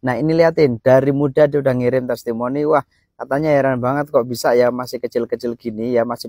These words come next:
putren, masih jantan kayak gini, bisa dua-duanya sama besar. Kalian lihat ya, ini waktu masih mudanya, liatin. Dia tetap sama seimbang biasanya besar. Nah, ini udah waktu gede. Waktu gede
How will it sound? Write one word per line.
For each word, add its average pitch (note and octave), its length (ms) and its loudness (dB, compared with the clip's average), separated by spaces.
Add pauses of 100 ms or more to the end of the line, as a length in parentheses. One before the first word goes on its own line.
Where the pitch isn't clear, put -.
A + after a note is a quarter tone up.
putren, A#2 560 -2 (400)
masih A#2 240 -8
jantan A2+ 480 -6
kayak A#2 240 -4
gini, B2 240 -6
bisa C3 400 -4
dua-duanya B2+ 560 2
sama B2 240 -6
besar. A2 320 -4
Kalian A2+ 320 -2
lihat G2+ 220 0
ya, F#2+ 100 0
ini D3 240 -2
waktu D3 320 2
masih C3+ 320 -2
mudanya, B2 480 0
liatin. G#2 400 -2 (480)
Dia A#2+ 400 4
tetap - 560 0
sama D3 560 0
seimbang B2+ 640 0
biasanya A#2+ 340 -2
besar. A#2+ 240 -2
Nah, C#3 80 0
ini F#3+ 160 0
udah E3+ 240 6
waktu - 220 -2
gede. C3+ 420 4 (320)
Waktu D#3 240 0
gede D#3 220 4